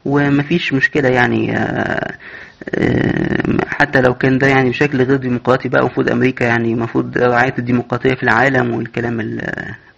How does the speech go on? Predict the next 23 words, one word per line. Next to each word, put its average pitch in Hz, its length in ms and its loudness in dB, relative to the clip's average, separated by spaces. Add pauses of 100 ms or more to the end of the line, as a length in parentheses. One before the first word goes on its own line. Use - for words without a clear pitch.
(640)
الأوهام 120 280 2
اللي 120 140 0
هم 117 120 0
بيقنعوا 120 320 2
الناس 110 200 2
بيها - 200 -2
دي. - 140 -4 (2000)
خيارات 156 680 2
الولايات 143 520 2
المتحدة 143 720 0
لمنع 147 560 2
وقوع 139 680 0
أزمة 135 320 2
انتقال 127 580 -2
سلطة. 113 380 0 (180)
هو 147 120 4
الأول 147 400 4 (120)
شرح 139 320 2
السيناريو 131 540 2 (160)
اللي 123 160 -2
هو 123 120 0
السيناريو 127 420 0
الأولاني، 110 520 2